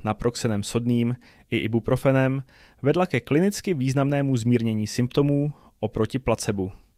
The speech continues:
Průměrné skóre sledovaných obtíží kleslo o třicet až čtyřicet pět procent,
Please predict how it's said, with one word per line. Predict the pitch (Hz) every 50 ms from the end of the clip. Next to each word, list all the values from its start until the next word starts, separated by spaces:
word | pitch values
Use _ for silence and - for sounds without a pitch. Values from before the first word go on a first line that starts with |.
| _ _ - _ _ _ _ _ _ _ -
Průměrné | - 147 170 185 185 185 175 185 180 175
skóre | - - - 127 123 117 107
sledovaných | - - 110 113 120 123 131 131 131 131 - -
obtíží | 107 - - - 151 151 147 151 156 156 160 165 156 _ _ - -
kleslo | - - - - - - -
o | - 180
třicet | - - 170 170 - 190 190 190 - _ - - - _ _ - -
až | 113 107 - - - -
čtyřicet | - - - 170 - 220 - - 196 196
pět | - 196 185 -
procent, | - 120 113 - - 113 107 107 110 -